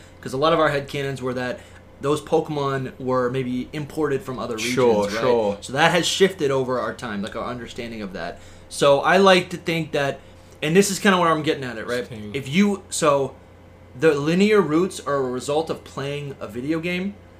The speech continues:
Speaker 1: but if we were to experience these games as how they would look in our world,
Speaker 2: Yeah.
Speaker 1: right?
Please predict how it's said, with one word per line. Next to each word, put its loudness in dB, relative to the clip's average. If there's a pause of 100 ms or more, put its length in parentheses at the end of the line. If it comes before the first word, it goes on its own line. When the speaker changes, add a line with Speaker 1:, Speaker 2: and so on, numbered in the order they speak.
(120)
Speaker 1:
but -2
if 0
we 2
were 4
to 0
experience -4
these -4
games -8
as -8 (220)
how -6
they -4
would -10
look 0 (100)
in -12
our -4
world, 0
Speaker 2:
Yeah. 4 (120)
Speaker 1:
right? 0